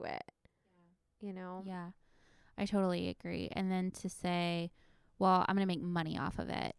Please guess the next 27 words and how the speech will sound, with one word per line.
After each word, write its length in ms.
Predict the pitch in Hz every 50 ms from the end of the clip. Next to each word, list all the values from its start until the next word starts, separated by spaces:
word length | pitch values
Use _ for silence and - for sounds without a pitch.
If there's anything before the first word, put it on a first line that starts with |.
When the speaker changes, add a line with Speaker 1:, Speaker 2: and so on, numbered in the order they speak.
| - -
Speaker 1:
Ugh. 180 | 220 220 202
Speaker 2:
You 100 | 196 196
know, 100 | 190 185
that's 220 | 180 190 185 - -
kind 160 | - 202 185
of 80 | 175
then 260 | 175 175 170 165 160 -
Speaker 1:
Yes. 240 | - 185 170 170 170
Speaker 2:
the 60 | 170
next 380 | 170 170 170 165 156 - - -
step 240 | - 170 165 - -
of, 160 | 170 175 -
like, 240 | 180 160 160 151 - _ _ - - 254 269 _ _ - -
"Dude, 340 | - 151 - - - 190 190 - -
really?" 400 | - 175 175 - - - 247 247 247 233 220
Like, 220 | 202 175 175 202 -
Speaker 1:
Yes. 80 | - - - - - - - - - - - - - - - - - - - - - - - -
Speaker 2:
I 100 | 196 196
don't 140 | 185 175
know. 280 | 170 170 170 170 165 - - - -
And 480 | 196 190 190 185 185 185 185 185 190 - - - - - _ _ _ _ _ _ _ _ - - - - - - - - - - _ _ - - _ _ _ _ _ -
I, 580 | 214 226 233 233 226 226 220 220 208 196 - - _ _ _ _ _ _ _ _ _ _ _ _ _ _ -
I 100 | - 254
guess 220 | 262 311 339 330 -
I 80 | 285 226
also 360 | 196 185 190 - - 185 175
wanna 520 | 175 175 170 170 170 170 170 170 165 -